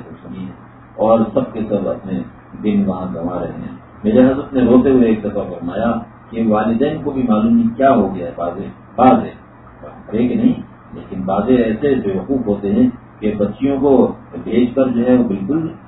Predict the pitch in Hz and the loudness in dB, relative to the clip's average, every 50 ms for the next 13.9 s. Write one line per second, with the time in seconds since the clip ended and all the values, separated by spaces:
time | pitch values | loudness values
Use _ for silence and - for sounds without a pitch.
0 | - - - 113 123 120 110 104 - 120 117 117 127 127 127 127 131 131 127 127 | -20 -14 -10 -8 -6 -6 -6 -6 -2 0 2 4 6 6 6 6 6 6 6 6
1 | 123 117 110 110 107 104 104 101 95 87 92 95 98 104 98 104 131 139 139 139 | 6 4 2 0 -2 0 -2 -2 -2 -2 -4 -4 -2 -2 0 2 2 2 2 2
2 | 135 143 139 - - 151 143 143 131 127 - - - - - - 85 104 101 90 | 0 0 -2 -2 -4 -10 -10 -8 -10 -10 -10 -12 -18 -16 -8 -2 0 0 0 -2
3 | - 92 92 - - 87 87 107 120 127 131 135 131 - - - 220 - 131 139 | -6 -10 -12 -12 -12 -12 -8 -8 -6 -4 -2 -2 -4 -4 -4 -4 0 0 0 0
4 | 135 127 120 110 107 107 107 110 123 135 147 139 127 - - - - - - 120 | 0 -2 -2 0 0 0 0 0 0 0 0 0 -2 -6 -10 -16 -20 -8 -4 0
5 | 127 123 - 113 117 120 131 135 127 - 139 127 120 110 110 120 120 123 123 127 | 0 0 2 4 6 6 6 6 4 2 -2 -4 -2 -2 -2 0 0 0 0 0
6 | 135 131 123 107 113 120 113 104 98 104 - 98 104 117 123 123 113 107 - - | -2 -2 -2 0 0 0 0 0 -4 -6 -6 -2 0 0 0 0 0 -2 -6 -12
7 | - - - 98 104 107 113 107 98 110 120 127 123 123 - 117 113 101 98 95 | -20 -16 -10 -8 -4 -2 -2 -2 0 0 2 2 0 0 -2 -4 -4 -2 -2 -2
8 | 95 98 - 120 127 127 120 120 113 104 98 101 98 95 98 104 113 117 110 - | -4 -4 -6 -4 -4 -4 -4 -4 -4 -6 -6 -6 -6 -4 -4 -4 -4 -6 -8 -6
9 | 101 98 95 95 - 95 104 117 120 113 92 - - 104 113 120 117 - - 127 | -8 -10 -10 -10 -10 -10 -8 -6 -6 -6 -6 -6 -4 0 0 0 0 -2 0 0
10 | 135 131 123 - - - - - - - - - 117 131 - 131 123 123 127 123 | 2 2 2 0 -4 -10 -18 -20 -20 -20 -12 -2 0 0 2 2 0 -2 2 4
11 | 123 - 156 165 160 151 139 123 113 107 107 107 113 110 101 - - 95 95 95 | 6 6 6 4 4 4 4 4 4 4 4 2 2 0 0 0 -4 -6 -6 -4
12 | 87 85 85 - - - - 90 87 87 85 - - - - - - - - - | -4 -6 -8 -8 -12 -12 -12 -10 -8 -8 -8 -10 -12 -16 -18 -18 -18 -20 -20 -20
13 | - - 120 127 135 131 127 - - - 117 127 127 123 117 113 113 113 | -12 -2 2 4 4 4 4 2 2 4 6 6 6 4 4 4 4 4